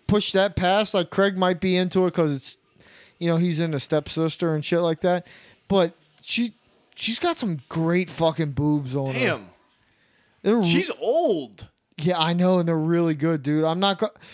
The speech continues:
Speaker 1: look.
Speaker 2: Harley has never been more jealous of Keith Urban than he is right now. Harley's about to grow his hair back out and frost his tips.
Speaker 1: Wait, Keith Urban's still fucking that?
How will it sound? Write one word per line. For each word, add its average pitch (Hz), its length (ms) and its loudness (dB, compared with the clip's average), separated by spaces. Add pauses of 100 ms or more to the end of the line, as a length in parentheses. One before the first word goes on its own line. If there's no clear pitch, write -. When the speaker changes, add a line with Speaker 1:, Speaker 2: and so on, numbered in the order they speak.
(160)
Speaker 1:
look. 226 120 6
Speaker 2:
Harley 247 260 4
has 196 120 2
never 190 240 0
been 180 220 -4
more 175 200 -2
jealous 160 460 0
of 135 140 -10
Keith - 400 -10
Urban 143 340 -6
than 135 160 -4
he 139 140 -6
is 139 160 -6
right 135 200 -4
now. 127 280 0
Harley's 165 360 0
about 175 280 0
to 156 120 0
grow 143 300 0
his 143 120 -4
hair 143 220 -2
back 135 300 -4
out 131 180 -2
and 117 120 -18
frost 127 340 -2
his 117 180 -12
tips. - 540 -8 (260)
Speaker 1:
Wait, 170 380 -2
Keith 202 220 -2
Urban's 196 400 0
still 196 200 -4
fucking 170 380 -4
that? 262 320 -6